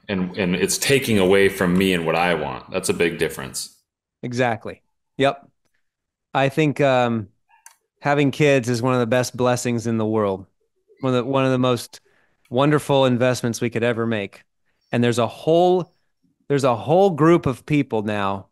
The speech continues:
Speaker 2: that are just skipping the whole kid thing. It's growing by leaps and bounds. They're saying, "No,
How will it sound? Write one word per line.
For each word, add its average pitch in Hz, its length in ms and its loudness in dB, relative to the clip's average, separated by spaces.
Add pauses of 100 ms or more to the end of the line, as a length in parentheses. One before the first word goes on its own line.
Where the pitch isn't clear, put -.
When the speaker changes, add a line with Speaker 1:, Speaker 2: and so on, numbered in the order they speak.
(160)
Speaker 2:
that 123 220 2
are 123 100 4
just 120 380 -2
skipping 139 540 0
the 120 100 2
whole 120 160 2
kid 110 260 -4
thing. 92 260 -10 (480)
It's 127 160 -4
growing 143 480 4
by 120 160 2
leaps 127 400 0
and 123 120 0
bounds. 101 480 -4
They're 117 140 0
saying, 117 420 0
"No, 135 440 0